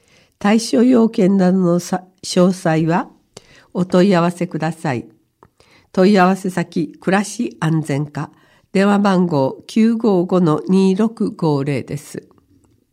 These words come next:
避難行動要支援者を対象とした個別受信機の貸与。避難行動要支援者名簿の登録者を対象として、市内で放送される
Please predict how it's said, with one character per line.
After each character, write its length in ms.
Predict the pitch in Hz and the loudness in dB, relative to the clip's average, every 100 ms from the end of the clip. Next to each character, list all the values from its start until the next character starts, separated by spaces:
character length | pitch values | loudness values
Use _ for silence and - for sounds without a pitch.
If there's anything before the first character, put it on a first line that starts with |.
| _ _ _ _ _ _ _ _ _ - | _ _ _ _ _ _ _ _ _ -6
避 180 | - | 2
難 300 | 214 233 269 | 4 4 0
行 260 | 262 262 208 | 0 0 2
動 300 | 156 135 - | 2 0 -2
要 380 | - 220 240 - | 0 2 2 -2
支 240 | - - 233 | -8 -2 2
援 180 | 220 185 | 2 2
者 200 | 180 170 | 0 0
を 120 | 165 | -2
対 280 | - 185 190 | -2 -2 -2
象 240 | - 175 | -2 -4
と 160 | 175 165 | -2 -6
し 160 | - | -6
た 240 | - 160 - _ _ | -8 -8 -8 _ _
個 120 | - 190 | 0 2
別 300 | 226 226 247 | 2 0 -2
受 180 | 190 | 0
信 320 | 196 - 202 185 | -2 0 0 0
機 160 | 190 | 0
の 140 | 185 170 | 0 0
貸 380 | 160 156 127 | -4 -6 -6
与。 180 | 107 - _ _ _ _ _ _ _ _ _ _ _ _ _ _ _ _ _ | -8 -10 _ _ _ _ _ _ _ _ _ _ _ _ _ _ _ _ _
避 200 | - 202 | -4 0
難 240 | 208 240 240 | 2 2 -2
行 260 | - 214 | 0 2
動 260 | 180 147 131 | 2 0 0
要 280 | 214 220 240 | 0 2 0
支 240 | - 262 | -2 -2
援 160 | 247 240 | 0 0
者 180 | 226 214 | 0 2
名 240 | 214 190 | 2 2
簿 160 | 165 147 | 0 0
の 120 | 147 | -2
登 280 | 147 208 220 | -2 -2 0
録 240 | 208 - | -2 -6
者 220 | - 190 | -6 -4
を 80 | 185 | -2
対 240 | 185 180 | -2 -2
象 200 | 185 160 | -2 -4
と 180 | 147 165 | -4 -8
し 180 | 160 - | -8 -10
て、 260 | 143 135 _ _ _ _ | -10 -10 _ _ _ _
市 200 | - - | -10 0
内 280 | 220 190 156 | 2 2 2
で 100 | 160 | 0
放 260 | 147 196 208 | -2 -2 -4
送 220 | - 247 | -4 -8
さ 240 | - 196 | -4 -4
れ 140 | 190 180 | -2 0
る 240 | 175 - | -2 -4